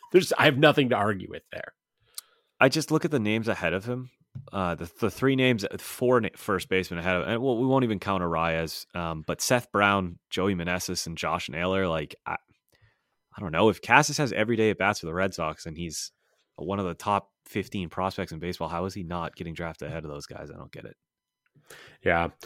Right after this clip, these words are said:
Speaker 1: The guy I, I put up as my best value A D P, and I, I won't argue with Casas. I think, well, I don't have him in my top ten. I think at that A D P, he's a great value. But Josh Bell, Josh Bell going a little bit earlier than that. His A D P is around one ninety-two over the last six or so weeks.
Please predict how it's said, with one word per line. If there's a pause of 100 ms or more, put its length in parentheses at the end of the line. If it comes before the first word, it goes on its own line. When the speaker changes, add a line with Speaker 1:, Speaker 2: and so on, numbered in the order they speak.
(120)
Speaker 1:
The
guy
I,
I
put
up
as
my
best
value
A
D
P,
and
I,
I
won't
argue
with
Casas.
I
think,
well,
I
don't
have
him
in
my
top
ten.
I
think
at
that
A
D
P,
he's
a
great
value. (400)
But
Josh
Bell, (240)
Josh
Bell
going
a
little
bit
earlier
than
that.
His
A
D
P
is
around
one
ninety-two
over
the
last
six
or
so
weeks.